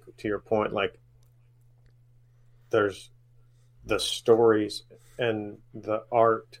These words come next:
and the beauty is ultimately pointing, <clears throat> just like your opening piece of Sam seeing the star,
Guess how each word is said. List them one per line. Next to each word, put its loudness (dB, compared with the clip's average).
and -8
the -6
beauty -2
is -6
ultimately -4
pointing, -2
<clears throat> -2
just -8
like -4
your 2
opening 2
piece -2
of -2
Sam -2
seeing -2
the -10
star, 2